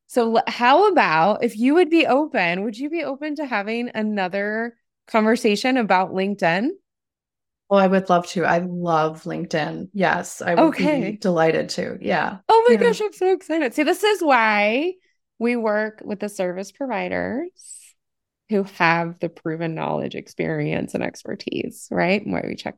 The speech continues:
Speaker 1: people. All right, awesome. Then we're gonna leave you on a big spoiler. No, not spoiler. What's it called? Hanging.
Speaker 2: Mm-hmm.
Speaker 1: What's it called?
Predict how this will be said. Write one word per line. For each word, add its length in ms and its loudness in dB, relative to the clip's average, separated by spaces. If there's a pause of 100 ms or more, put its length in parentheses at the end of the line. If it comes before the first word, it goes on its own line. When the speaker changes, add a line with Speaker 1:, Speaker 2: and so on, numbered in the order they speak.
Speaker 1:
people. 320 -16
All 80 -8
right, 200 -2
awesome. 500 4 (540)
Then 380 4
we're 140 4
gonna 300 4
leave 300 2
you 200 4
on 200 -2
a 160 -6 (200)
big 1300 4 (680)
spoiler. 760 4
No, 140 2
not 220 0
spoiler. 320 -6
What's 180 -10
it 80 -10
called? 220 -12 (580)
Hanging. 560 2
Speaker 2:
Mm-hmm. 240 -8 (320)
Speaker 1:
What's 160 -10
it 180 -12
called? 140 -18